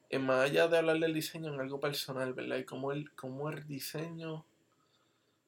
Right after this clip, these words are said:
eh, es una pieza clave en la vida, ¿sabes? Tanto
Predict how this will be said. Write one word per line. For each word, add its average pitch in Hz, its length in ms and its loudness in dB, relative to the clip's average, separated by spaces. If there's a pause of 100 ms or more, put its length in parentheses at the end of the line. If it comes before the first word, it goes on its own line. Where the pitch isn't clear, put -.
(560)
eh, 135 800 -6 (1300)
es 143 160 -10
una 160 260 0
pieza 165 240 -2
clave 147 260 4
en 147 60 -2
la 127 120 0
vida, 131 280 0
¿sabes? 123 480 -4
Tanto 127 1160 -6